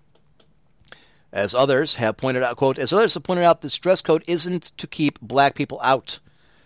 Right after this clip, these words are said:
wrote Reddit user Leave It to Beaver. "It's to keep poor people out.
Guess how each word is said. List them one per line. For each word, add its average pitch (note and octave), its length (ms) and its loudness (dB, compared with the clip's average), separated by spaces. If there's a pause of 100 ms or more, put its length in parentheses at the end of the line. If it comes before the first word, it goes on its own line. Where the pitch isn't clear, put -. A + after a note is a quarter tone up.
(160)
wrote G#2 180 -2
Reddit A2 320 -4
user A2+ 460 -4
Leave C3+ 320 -2
It D#3+ 240 -4
to C#3 120 -10
Beaver. C3 480 -10 (460)
"It's - 220 2
to E3+ 160 -4
keep - 340 -4
poor D#4 300 6
people A2+ 360 -2
out. - 300 -10